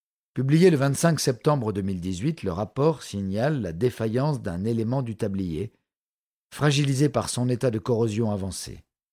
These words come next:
La commission précise, entre l'inauguration en mille neuf cent soixante-sept et l'effondrement, donc cinquante et un ans,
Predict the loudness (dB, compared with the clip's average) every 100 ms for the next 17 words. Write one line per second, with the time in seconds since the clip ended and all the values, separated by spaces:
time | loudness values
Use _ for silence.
0 | _ _ _ _ _ _ _ _ _ -8
1 | 0 2 2 2 2 2 -2 -4 -2 -2
2 | -2 -6 -10 _ _ _ _ _ -4 -4
3 | -2 0 2 4 2 2 -2 -4 -6 -6
4 | -14 -14 -4 -2 -2 -4 -6 -6 -6 -4
5 | -6 -6 -6 -8 -14 -12 -2 -2 -2 -4
6 | -2 -2 -2 -2 -6 _ _ _ -12 -10
7 | -10 -12 -16 -14 -16 -10 -6 -2 -2 -4